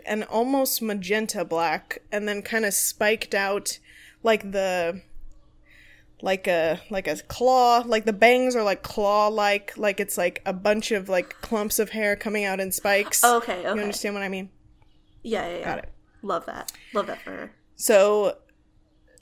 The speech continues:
Speaker 1: she felt a female approach her who was extremely agitated.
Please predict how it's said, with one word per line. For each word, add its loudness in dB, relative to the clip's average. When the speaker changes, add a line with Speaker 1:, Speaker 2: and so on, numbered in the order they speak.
Speaker 1:
she -2
felt 4
a 2
female 2
approach 0
her 2
who 4
was 4
extremely 0
agitated. -4